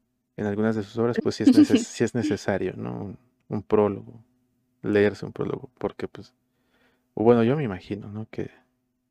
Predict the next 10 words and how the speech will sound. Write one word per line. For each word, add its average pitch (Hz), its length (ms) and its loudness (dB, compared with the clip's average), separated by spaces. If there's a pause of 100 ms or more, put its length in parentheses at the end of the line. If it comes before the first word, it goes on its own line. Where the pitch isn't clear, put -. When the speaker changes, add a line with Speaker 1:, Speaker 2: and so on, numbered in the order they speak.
(240)
Speaker 1:
debe 107 240 4
ser 107 240 -6
necesario 101 560 -8 (280)
un 98 160 -12
prólogo. 104 380 -8 (1800)
Speaker 2:
Sí, 320 380 4
te 262 100 4
va 254 120 2
introduciendo 240 720 -4
acá 190 680 -12